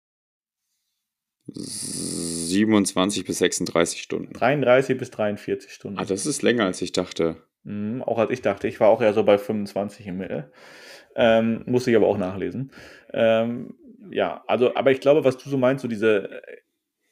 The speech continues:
Speaker 2: ich habe auch mal dieses, dieses Grundlegende geht ein bisschen schneller. Also es ist nicht so, dass alles, was du, deine Cherry-Tomaten werden jetzt wahrscheinlich nicht dreiundvierzig Stunden brauchen, bis sie verdaut sind.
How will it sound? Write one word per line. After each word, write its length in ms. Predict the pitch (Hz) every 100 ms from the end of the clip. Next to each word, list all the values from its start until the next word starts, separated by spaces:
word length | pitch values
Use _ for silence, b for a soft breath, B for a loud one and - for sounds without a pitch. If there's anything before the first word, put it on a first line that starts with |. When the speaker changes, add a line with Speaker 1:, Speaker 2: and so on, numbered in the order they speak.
| _ _ _ _ _ _ _ _
Speaker 2:
ich 160 | 123 120
habe 140 | 113
auch 100 | 101
mal 100 | 117
dieses, 220 | 104 98
dieses 320 | 101 101 104 -
Grundlegende 760 | 127 139 117 117 117 110 110
geht 300 | - - -
ein 200 | 101 -
bisschen 360 | 95 92 104 95
schneller. 280 | - 90 95
Also 120 | 101
es 60 |
ist 40 | 98
nicht 120 | 104
so, 80 | 110
dass 120 | 104
alles, 260 | - 113 -
was 120 | 104
du, 140 | 117
deine 180 | 107 110
Cherry-Tomaten 560 | - 120 123 117 117 110
werden 120 | 110
jetzt 140 | 107
wahrscheinlich 280 | 104 107 107
nicht 140 | 113
dreiundvierzig 560 | - 85 104 110 - -
Stunden 200 | - 95
brauchen, 200 | - 92
bis 120 | 98 92
sie 40 |
verdaut 320 | - 78 80
sind. 140 | B